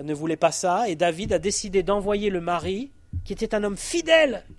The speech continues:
fidèle au roi, fidèle à sa femme, fidèle à son pays, en première ligne de la bataille pour qu'il soit tué. Quand vous étiez en première ligne, vous aviez toutes les chances de ne pas en sortir vivant.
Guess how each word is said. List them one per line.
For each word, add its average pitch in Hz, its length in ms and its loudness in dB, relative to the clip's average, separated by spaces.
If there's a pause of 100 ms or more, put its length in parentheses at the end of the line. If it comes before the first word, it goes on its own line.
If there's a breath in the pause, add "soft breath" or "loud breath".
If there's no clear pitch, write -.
(220)
fidèle 277 420 6
au 220 60 12
roi, 254 300 6
fidèle 277 340 6
à 233 60 8
sa 233 160 6
femme, 277 440 2
fidèle 247 340 6
à 214 40 6
son 214 200 2
pays, 220 340 2 (760 loud breath)
en 160 120 2
première 240 500 4
ligne 208 240 0
de 180 80 0
la 170 140 2
bataille 156 500 -2
pour 156 180 -10
qu'il 160 120 -10
soit - 220 -4
tué. 120 440 -10 (720)
Quand 143 80 -8
vous 147 120 -2
étiez 151 200 2
en 156 60 4
première 151 300 -2
ligne, 156 200 -4
vous 143 100 -6
aviez 139 160 -2
toutes 143 220 -12
les 143 100 -6
chances 143 440 -8 (240 soft breath)
de 143 120 -6
ne 139 60 -6
pas 151 180 2
en 147 80 0
sortir 139 440 -6
vivant. 120 380 -12